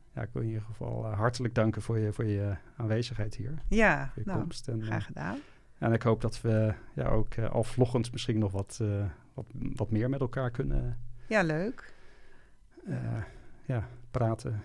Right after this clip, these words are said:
Speaker 1: interacteren.
Speaker 2: Ja, leuk. Leuk.
Speaker 1: Als je het leuk vindt.
Speaker 2: Ja,
Speaker 1: Ja.
Speaker 2: zeker. Ja.
Speaker 1: Dus, eh, ik weet niet of je zelf nog iets wil, wil toevoegen.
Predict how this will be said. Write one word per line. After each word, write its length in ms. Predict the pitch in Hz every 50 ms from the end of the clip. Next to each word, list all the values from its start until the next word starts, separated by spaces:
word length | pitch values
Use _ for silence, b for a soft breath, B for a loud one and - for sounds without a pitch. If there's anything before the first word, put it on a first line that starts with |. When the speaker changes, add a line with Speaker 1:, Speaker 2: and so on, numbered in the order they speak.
| - -
Speaker 1:
interacteren. 680 | 123 117 160 226 208 - - - - - - 64 - - -
Speaker 2:
Ja, 340 | - - - - - - 170
leuk. 300 | 170 208 - - - - - - - - - - - - - - -
Leuk. 320 | - 170 190 220 - - - - - -
Speaker 1:
Als 200 | - - 117 113 -
je 60 | -
het 60 | 123
leuk 40 | 117
vindt. 320 | - 117 110 110 - - - -
Speaker 2:
Ja, 140 | - 226 247
Speaker 1:
Ja. 160 | 277 277 254 - - -
Speaker 2:
zeker. 460 | - - - 185 208 - - 294 285 - - - - - - - - - -
Ja. 160 | - 240 226 B B B B B B B B B B B B
Speaker 1:
Dus, 320 | - 127 117 - - -
eh, 300 | 127 120 117 117 117 113
ik 160 | 113 101 - -
weet 100 | 127 127
niet 100 | 131 120
of 60 | -
je 60 | -
zelf 240 | - 139 139 139 -
nog 140 | 160 - 143
iets 140 | 139 -
wil, 240 | - 143 143 139 131
wil 140 | 131 139 139
toevoegen. 600 | - - 143 131 - 131 127 - 131 139 143 139